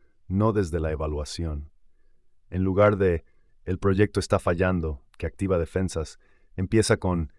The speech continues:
"Hay algo que nos está afectando a los dos y quiero que lo resolvamos juntos".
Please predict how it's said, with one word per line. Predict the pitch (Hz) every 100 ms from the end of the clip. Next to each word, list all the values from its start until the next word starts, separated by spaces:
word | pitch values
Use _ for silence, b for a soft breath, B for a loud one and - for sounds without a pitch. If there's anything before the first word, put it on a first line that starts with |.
| - _ _ -
"Hay | 110 107
algo | 107 104
que | -
nos | 90 82
está | - 92
afectando | - - 90 92
a | 87
los | 80 71
dos | 90 87 -
y | -
quiero | - 95 85
que | 82
lo | 78
resolvamos | 78 - 73 78 78 -
juntos". | 80 76 - - -